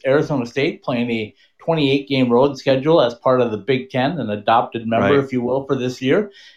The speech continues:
Speaker 1: And of course, Denver, Colorado College, and Air Force are right in the heart of the Rockies, so they,
Speaker 2: Right.
Speaker 1: they're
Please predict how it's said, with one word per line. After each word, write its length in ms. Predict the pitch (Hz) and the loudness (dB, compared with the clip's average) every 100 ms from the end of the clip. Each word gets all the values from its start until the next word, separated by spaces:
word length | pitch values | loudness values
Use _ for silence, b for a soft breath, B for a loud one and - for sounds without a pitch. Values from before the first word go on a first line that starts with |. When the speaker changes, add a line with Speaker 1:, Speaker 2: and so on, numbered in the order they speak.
| B | B
Speaker 1:
And 120 | 185 | -2
of 100 | 185 | 0
course, 240 | 185 170 - | 2 2 2
Denver, 380 | 135 135 151 170 | 0 0 2 0
Colorado 420 | 165 143 143 139 | 2 2 4 2
College, 380 | 135 139 147 135 | 2 2 2 0
and 100 | 120 | 0
Air 180 | 147 - | 2 2
Force 280 | 160 147 147 | 0 0 0
are 80 | 123 | 0
right 160 | 127 | 0
in 60 | 147 | 0
the 80 | 113 | 0
heart 200 | 135 127 | 0 0
of 60 | |
the 80 | 107 | 0
Rockies, 540 | 117 185 202 123 127 | 2 0 0 -4 -4
so 280 | - 127 127 b b b - | 2 2 2 b b b -2
they, 240 | 127 170 | 0 2
Speaker 2:
Right. 100 | 104 | 2
Speaker 1:
they're 320 | 120 170 143 | 4 2 2